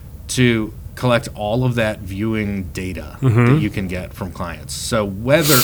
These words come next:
Speaker 1: it's individuals or scalable and mass,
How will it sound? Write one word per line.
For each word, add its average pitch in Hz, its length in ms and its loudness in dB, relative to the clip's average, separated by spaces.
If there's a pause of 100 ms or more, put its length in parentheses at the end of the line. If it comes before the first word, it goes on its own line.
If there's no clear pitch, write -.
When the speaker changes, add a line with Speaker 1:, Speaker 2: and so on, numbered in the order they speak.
Speaker 1:
it's 98 420 -2 (500)
individuals 101 960 -2 (300)
or 107 540 4 (1300)
scalable 101 800 0
and 98 180 -4
mass, 90 540 -2